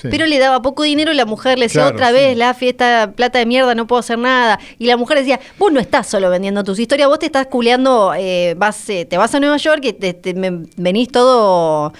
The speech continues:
Speaker 2: eh,
Speaker 1: Nunca trajiste
Speaker 2: sifiliado".
Speaker 1: pescado, ¿no?
Speaker 2: <laughs> Claro,
Speaker 1: Citando,
Speaker 2: no,
Speaker 1: citando
Speaker 2: no.
Speaker 1: a, a,
Speaker 2: No
Speaker 1: ¿cómo se
Speaker 2: habíamos,
Speaker 1: llama?
Speaker 2: creo que no habíamos llegado todavía a mil novecientos treinta y ocho.
Speaker 1: Yo no me acu-, la verdad que
Speaker 2: Porque
Speaker 1: de años no estoy muy
Speaker 2: en ese momento él se hace como una operación dental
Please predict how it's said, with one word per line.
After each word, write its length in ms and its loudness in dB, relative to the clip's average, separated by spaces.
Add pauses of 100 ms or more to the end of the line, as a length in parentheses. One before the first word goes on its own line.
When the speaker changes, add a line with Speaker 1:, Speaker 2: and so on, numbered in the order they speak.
(200)
Speaker 2:
eh, 380 -4
Speaker 1:
Nunca 260 0
trajiste 280 0
Speaker 2:
sifiliado". 200 2
Speaker 1:
pescado, 460 -2
¿no? 100 -20
Speaker 2:
<laughs> 0 -
Claro, 240 -2 (240)
Speaker 1:
Citando, 380 0
Speaker 2:
no, 80 -14
Speaker 1:
citando 500 0 (120)
Speaker 2:
no. 60 2
Speaker 1:
a, 300 -4 (240)
a, 480 -12
Speaker 2:
No 80 -18 (680)
Speaker 1:
¿cómo 80 0
se 60 2
Speaker 2:
habíamos, 440 -2
Speaker 1:
llama? 120 -20 (340)
Speaker 2:
creo 180 -6
que 100 -4
no 140 0
habíamos 420 -2
llegado 400 0
todavía 360 -2
a 40 2
mil 140 -2
novecientos 400 -4
treinta 280 -6
y 100 -2
ocho. 340 -6 (680)
Speaker 1:
Yo 140 2
no 120 0
me 80 2
acu-, 240 -6
la 120 0
verdad 200 2
que 100 -4
Speaker 2:
Porque 160 4
Speaker 1:
de 280 2
años 320 0
no 60 -2
estoy 360 -6
muy 240 -8
Speaker 2:
en 100 -2
ese 220 -2
momento 500 0
él 160 -4
se 120 -4
hace 180 -6
como 200 -2
una 140 2
operación 560 -2
dental 640 -4